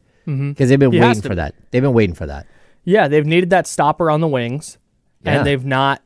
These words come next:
Speaker 1: really had it. Like, God bless Davion Mitchell. He's a fine on-ball defender, but at six foot, there's always gonna be limitations to which players he can guard. Now, Keegan Murray at six eight,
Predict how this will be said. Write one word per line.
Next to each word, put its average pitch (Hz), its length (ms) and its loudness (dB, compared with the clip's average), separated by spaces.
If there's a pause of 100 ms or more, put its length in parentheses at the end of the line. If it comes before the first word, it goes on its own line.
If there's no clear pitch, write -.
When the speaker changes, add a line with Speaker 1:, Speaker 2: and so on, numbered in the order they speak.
Speaker 1:
really 139 380 0
had 135 240 2
it. 110 180 -8
Like, 131 160 -8
God 143 200 2
bless 139 200 2
Davion 139 380 2
Mitchell. 139 340 0
He's 131 200 -2
a 123 40 -8
fine 139 260 0
on-ball 131 340 0
defender, 135 440 -2
but 127 280 -2 (520)
at 143 160 -6
six - 280 -2
foot, 165 300 0
there's 139 260 0
always 143 400 2
gonna 143 140 0
be 139 120 2
limitations 139 680 0
to 135 100 0
which 123 220 0
players 131 300 0
he 135 100 -4
can 123 160 -8
guard. 143 360 4 (360)
Now, 139 120 0
Keegan 151 300 0
Murray 175 480 2 (880)
at - 140 -6
six - 340 0
eight, 226 300 -2